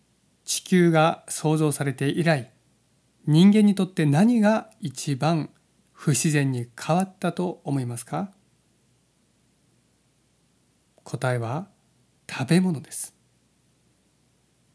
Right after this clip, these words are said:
神様がエデンの園で人間を作られた時に、エデンの園で食べていたものは、果物、ナッツ類、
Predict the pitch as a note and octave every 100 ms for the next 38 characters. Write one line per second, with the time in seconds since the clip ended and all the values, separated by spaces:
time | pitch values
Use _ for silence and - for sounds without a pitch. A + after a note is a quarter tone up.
0 | _ _ _ - - A3+ G#3+ F#3+ E3 E3
1 | F#3+ - _ _ _ _ - F#3+ B3 A3
2 | F#3 - D3+ C#3+ A2+ - _ _ _ _
3 | _ D3 D#3 F3+ F3+ F3+ - - G#3+ G#3
4 | G#3 F#3+ E3 D3 C3 A#2+ _ _ _ _
5 | _ _ D#3+ E3 F3 E3 E3 D#3 D3 -
6 | E3+ F3+ F3 E3 D#3 D#3+ C#3+ C3+ _ _
7 | _ _ _ _ _ _ _ _ - C3+
8 | C#3+ D#3 C3+ B2 _ _ _ _ _ _
9 | _ - C#3 D3+ - - F3+ D#3 B2